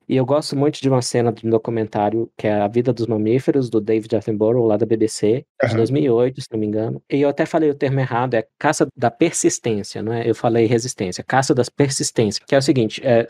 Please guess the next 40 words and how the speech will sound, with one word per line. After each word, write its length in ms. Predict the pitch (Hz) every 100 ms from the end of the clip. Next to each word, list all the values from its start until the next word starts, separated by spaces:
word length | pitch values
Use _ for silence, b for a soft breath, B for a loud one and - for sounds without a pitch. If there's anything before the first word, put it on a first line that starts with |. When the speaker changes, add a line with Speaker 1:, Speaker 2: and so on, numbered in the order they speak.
| -
Speaker 1:
é 100 | -
uma 140 | 127 135
tribuzinha, 840 | 139 143 147 131 120 123 127 127 - -
eu 80 | 117
não 60 |
sei 140 | 113 123
se 100 | 117
é 60 |
Inha, 360 | 107 127 139 139
não 60 | 113
sei 140 | -
o 40 | 110
tamanho 220 | 107 104
dela, 200 | 107 117
mas 200 | - 120
lá 140 | 120 135
do 420 | 139 135 127 120 -
sul 160 | -
da 200 | 156 117
África, 380 | 113 - - 139 135 _
que 120 | -
são 380 | 131 131 131 135
os 160 | 135 135
bosquímanos, 840 | 139 139 - 131 113 98 104 - -
ou 120 | 113
o 40 | 117
povo 280 | 131 127
San. 320 | 143 - 104 104 _
E 120 | 143
o 120 | 135 131
jeito 240 | 151 165
que 80 | 151
eles 160 | 120
caçam, 540 | - 131 135 - 113 104 _
muitos 280 | 131 160 180
antropólogos 560 | 147 127 - 117 113 123
especulam 500 | - 113 - 127 127
que 140 | 135
era 120 | 135
assim 380 | 135 - 165 226